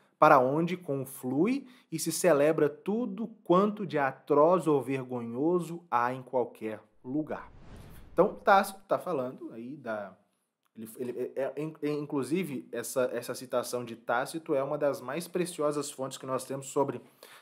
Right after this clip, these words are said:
a existência do próprio Cristo, atestada por um historiador não cristão, né? Ele fala de Cristo que morreu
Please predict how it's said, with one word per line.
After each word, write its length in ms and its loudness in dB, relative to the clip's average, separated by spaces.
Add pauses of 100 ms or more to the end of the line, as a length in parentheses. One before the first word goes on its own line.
a 100 4
existência 500 -2
do 100 -6
próprio 320 -4
Cristo, 380 -6
atestada 500 -4
por 200 -12
um 300 -10 (460)
historiador 680 -4
não 160 -8
cristão, 640 -2
né? 200 -6
Ele 120 -6
fala 420 -4
de 100 -14
Cristo 460 -14
que 100 -20
morreu 540 -10